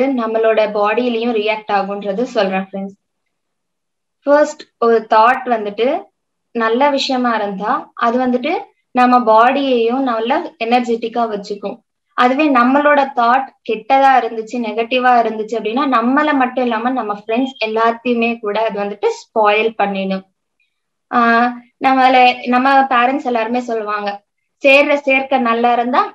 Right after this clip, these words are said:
நாமளும் நல்லா இருப்போம், அதே வந்துட்டு சேர்ற சேர்க்கை நல்லா இல்லை அப்படின்னா நாமளும் நல்லா இருக்க மாட்டோம்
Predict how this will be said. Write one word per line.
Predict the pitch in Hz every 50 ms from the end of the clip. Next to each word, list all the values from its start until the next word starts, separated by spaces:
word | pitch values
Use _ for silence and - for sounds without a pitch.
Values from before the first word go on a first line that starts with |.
| -
நாமளும் | 233 226 226 233 240 247 254 262 269 269 254
நல்லா | 240 220 220 220 226 226
இருப்போம், | 220 220 214 - - 254 311 339 370 - -
அதே | 240 226 226 240 285 294
வந்துட்டு | 277 262 254 240 254 247 302 311
சேர்ற | - - 262 240 247 247 240 240
சேர்க்கை | 240 262 247 254 - - - 254
நல்லா | 240 220 208 214 220 233 233
இல்லை | 226 233 226 214
அப்படின்னா | 202 196 208 220 247 302 349 302
நாமளும் | 254 240 233 233 233 233 233 262 262
நல்லா | 247 226 214 214 220 220
இருக்க | 220 214 - 226
மாட்டோம் | 214 202 196 196 196 - - 214 214 208